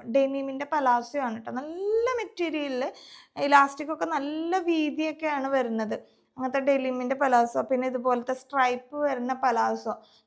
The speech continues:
നമുക്ക് just പുറത്തേക്കൊക്കെ ഇട്ടുകൊണ്ട് പോകാൻ നല്ല സൂപ്പറായിട്ട് ഇടാൻ പറ്റുന്ന. പിന്നെ ഇതുപോലെ ജോഗർ, താഴെ ഇലാസ്റ്റിക് വരുന്ന ടൈപ്പ്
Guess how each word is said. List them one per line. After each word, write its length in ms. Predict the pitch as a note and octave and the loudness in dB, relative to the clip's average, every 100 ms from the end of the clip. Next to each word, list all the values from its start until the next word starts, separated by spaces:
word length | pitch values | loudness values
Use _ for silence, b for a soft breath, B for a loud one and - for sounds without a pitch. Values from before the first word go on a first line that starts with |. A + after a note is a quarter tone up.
| B3 | -10
നമുക്ക് 140 | A#3+ | -6
just 420 | C#4 C4+ C#4 D#4+ | 0 0 0 -4
പുറത്തേക്കൊക്കെ 600 | D4+ D4 D4+ C4+ D4 C#4+ | 0 0 0 -4 -4 -8
ഇട്ടുകൊണ്ട് 320 | C#4 C#4 C4+ | -8 -6 -2
പോകാൻ 180 | C#4 C#4 | 0 0
നല്ല 160 | C#4 C#4 | -2 -6
സൂപ്പറായിട്ട് 720 | C#4 D4+ D4 - D#4 D4 D4 | -6 -10 -6 -2 0 0 -2
ഇടാൻ 220 | C#4+ C4 | -2 -2
പറ്റുന്ന. 300 | B3+ A#3+ A3 A3+ | -4 -6 -8 -8
പിന്നെ 420 | _ _ - C#4 | _ _ -6 0
ഇതുപോലെ 300 | C#4+ C#4 C#4 | 4 4 4
ജോഗർ, 580 | C4 C#4+ C4+ B3+ A#3+ A#3+ - - | 4 8 8 8 4 -2 -4 0
താഴെ 300 | B3+ B3 B3+ | 2 2 2
ഇലാസ്റ്റിക് 540 | B3+ A#3+ B3 - A#3+ | 2 2 0 -8 -6
വരുന്ന 360 | C4+ C4 B3+ B3+ | -2 0 0 -2
ടൈപ്പ് 680 | B3 B3 A#3+ A#3 A#3 A#3+ | 0 0 0 -2 -6 -6